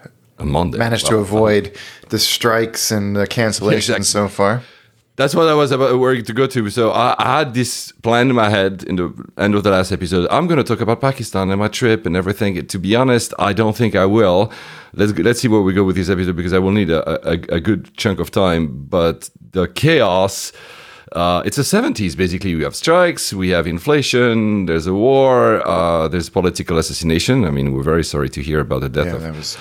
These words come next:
Speaker 2: tragic.
Speaker 1: uh, Abe this, uh, this morning. Actually, I woke up, uh, completely by coincidence at, uh, four thirty A M.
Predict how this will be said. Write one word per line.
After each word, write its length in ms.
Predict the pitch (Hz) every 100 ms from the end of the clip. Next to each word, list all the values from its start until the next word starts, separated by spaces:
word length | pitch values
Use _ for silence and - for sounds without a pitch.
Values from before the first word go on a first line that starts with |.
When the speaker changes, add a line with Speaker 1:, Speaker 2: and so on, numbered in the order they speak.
| -
Speaker 2:
tragic. 280 | 82 80 76
Speaker 1:
uh, 140 | 78 -
Abe 320 | 82 76 76
this, 340 | 76 73 -
uh, 340 | 78 71 67 60
this 280 | 67 69 78
morning. 260 | 92 95
Actually, 280 | 69 - 117
I 40 |
woke 240 | 69 90 104
up, 220 | 98 - -
uh, 120 | - - - - - - -
completely 460 | 92 117 87 69
by 240 | 64 71 65 - 71 -
coincidence 540 | - 80 - 71 69 -
at, 200 | 60 -
uh, 180 | 64 50
four 400 | - - 76 80
thirty 420 | - 82 80 76
A 180 | 73 73
M. 320 | 87 107 -